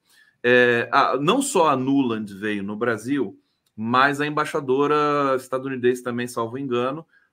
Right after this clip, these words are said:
a Nuland se encontrou com o Celso Amorim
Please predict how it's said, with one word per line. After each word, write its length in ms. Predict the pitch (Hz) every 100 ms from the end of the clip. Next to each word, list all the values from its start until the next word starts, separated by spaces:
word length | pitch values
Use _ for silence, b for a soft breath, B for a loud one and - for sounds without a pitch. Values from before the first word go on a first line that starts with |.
| -
a 120 | 127
Nuland 420 | 127 139 135 127
se 120 | -
encontrou 460 | 127 127 120 120 117
com 100 | 120
o 40 |
Celso 300 | - 113 113
Amorim 520 | 139 151 139 151 185